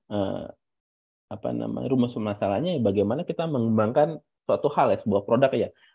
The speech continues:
Apakah dia berupa soal, apakah dia berupa, eh, media, dan lain sebagainya. Nah, kalau misalnya penelitian pengembangan itu biasanya, eh, eh, melihat efektivitas gitu ya,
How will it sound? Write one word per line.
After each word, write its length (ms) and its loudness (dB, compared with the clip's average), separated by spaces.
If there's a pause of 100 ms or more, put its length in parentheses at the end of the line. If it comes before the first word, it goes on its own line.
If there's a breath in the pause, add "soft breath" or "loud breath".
(100)
Apakah 360 -2
dia 160 4
berupa 360 -2
soal, 680 0 (240)
apakah 400 -2
dia 240 4
berupa, 640 0
eh, 80 -4
media, 720 2
dan 240 2
lain 160 -4
sebagainya. 600 -2 (120)
Nah, 240 -6 (400)
kalau 400 2
misalnya 720 0
penelitian 400 -2
pengembangan 640 2
itu 160 -8
biasanya, 720 -2 (480)
eh, 600 0
eh, 480 -10 (360)
melihat 480 2
efektivitas 640 0
gitu 160 -4
ya, 240 -4